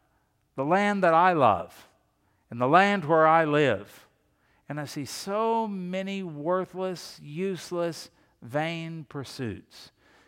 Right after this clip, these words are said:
People having heart attacks o-, over things that they're gonna leave behind. People that are stressed out and have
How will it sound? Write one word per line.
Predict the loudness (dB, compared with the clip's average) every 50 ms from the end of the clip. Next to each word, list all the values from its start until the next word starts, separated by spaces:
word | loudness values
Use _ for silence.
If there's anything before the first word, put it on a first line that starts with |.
| _ _ _ _
People | _ -4 -4 -2 -2 -4 0
having | 0 0 0 0 -4 -8
heart | -8 -2 2 4 4 4 2
attacks | -2 -2 0 0 0 0 -4 -8 -10 -10
o-, | -10 -8 -4
over | -4 -4 -2 -4 -6
things | -6 _ -8 -6 -6 -8 -10 -10 -10
that | -10 -10
they're | -10 -10
gonna | -8 -10 -8 -8
leave | -8 -10 -10 -8
behind. | -10 -10 -6 -4 -4 -4 -4 -6 -10 -18 -20 _ _ _ _ _ _ -20 -20 _ _ _
People | -4 -4 -4 0 0 -2 2
that | 2 2 2
are | 0 -2
stressed | -4 -8 -10 -10 _ -2 -2 0 0 -2 -6 -2 0
out | 2 4 4 2 2 0
and | -4 -4 -2
have | 0 0 0 0